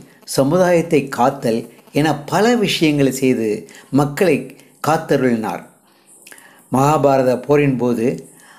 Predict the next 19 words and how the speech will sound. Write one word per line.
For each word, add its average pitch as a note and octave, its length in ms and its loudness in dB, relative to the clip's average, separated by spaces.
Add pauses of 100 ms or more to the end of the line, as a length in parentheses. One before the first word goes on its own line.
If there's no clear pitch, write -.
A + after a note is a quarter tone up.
(220)
அர்ஜுனனிடம் C#3 760 0 (360)
தர்மங்களை E3 580 2
உணர்த்திய C3 600 0
தருணத்தை C#3 580 0 (420)
நாம் C3+ 280 2 (200)
இன்றும் D3 440 2 (360)
இந்து F#3+ 260 4
சமயத்தின் C3+ 600 0
புனித F3 320 0
நூலாக B2 400 2 (680)
பகவத்கீதை C#3+ 640 2
என்ற A#2 300 0
பெயரில் B2 520 0 (160)
படித்து C#3+ 380 0
வருகிறோம். A2+ 420 -2 (400)
அப்படிப்பட்ட A3 680 0
கிருஷ்ண - 420 -6
பரமாத்மா B2+ 640 -2 (440)
அவதரித்த D3 580 0